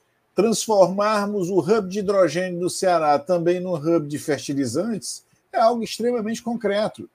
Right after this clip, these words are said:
porque nós podemos ter, na única Z P E em operação no país, uma produção a baixíssimo custo de amônia verde para o mercado de fertilizantes, reduzindo a nossa independência, né?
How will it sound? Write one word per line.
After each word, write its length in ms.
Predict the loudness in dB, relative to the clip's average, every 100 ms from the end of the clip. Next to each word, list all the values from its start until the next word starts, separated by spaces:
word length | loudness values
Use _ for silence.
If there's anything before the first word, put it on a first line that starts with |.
| _ _ _ _ _ _ _ _
porque 260 | 0 4 2
nós 180 | 2 -2
podemos 520 | 0 2 0 -2 0
ter, 260 | 4 4
na 160 | 4 -2
única 340 | -2 -2 0
Z 200 | 0 0
P 120 | 0 2
E 240 | 2 2
em 40 |
operação 680 | 0 2 2 4 0 -4 -6
no 140 | -4
país, 600 | 0 2 2 -2 -6 -10 -18 _ _ _ 0
uma 160 | 2
produção 640 | 4 4 4 2 -2 -2 -2
a 80 |
baixíssimo 580 | 0 -2 -2 -6 -6 -8
custo 460 | -4 -2 -2 -4 -10
de 400 | -4 0 0 0 -2
amônia 460 | -2 0 0 0
verde 500 | 2 2 2 -2 -14 _ _ _ _ _ 2
para 240 | 4 4
o 20 |
mercado 380 | 0 -2 0 0
de 60 | -2
fertilizantes, 840 | -6 -4 -4 -2 -2 -4 -6 -12 _ _
reduzindo 600 | 2 2 2 0 0 0
a 60 | -2
nossa 300 | -2 -4 -4
independência, 880 | -2 -2 -2 -2 0 0 -4 -8 -10 _ _ _ _ -10
né? 280 | 0 0